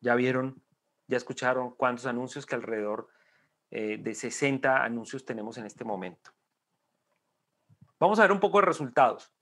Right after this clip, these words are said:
Top de presentadores en septiembre, aumento del bono de inicio rápido, top de presentadores en octubre, aumento del bono de inicio rápido, aumento de los puntos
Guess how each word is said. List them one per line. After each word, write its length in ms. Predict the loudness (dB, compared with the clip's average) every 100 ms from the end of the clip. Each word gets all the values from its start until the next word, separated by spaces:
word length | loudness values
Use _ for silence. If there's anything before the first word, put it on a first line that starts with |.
| _ _ -20 -20 _ _ _ _
Top 180 | 4 6
de 80 |
presentadores 840 | 4 4 2 2 4 6 6 4 0
en 120 | -4
septiembre, 920 | -4 -6 0 4 4 4 2 2 -6 _ _
aumento 420 | -2 0 0 4
del 80 | 4
bono 200 | 4 2
de 60 | 2
inicio 280 | -2 -2
rápido, 680 | 4 6 6 2 0 -2 -8 _ _ _ _ _ _
top 200 | 0 2
de 80 | 2
presentadores 680 | 0 -2 -2 2 4 4 0
en 100 | -4
octubre, 760 | -6 _ 2 4 2 2 -2 _ _ _ 0
aumento 500 | 0 2 0 2 0
del 100 | 2
bono 160 | 0
de 80 | 0
inicio 220 | -2 -2
rápido, 420 | 4 4 4 4
aumento 320 | 4 2 0 0
de 40 |
los 140 | 0
puntos 500 | -2 -8 -4 -4 -4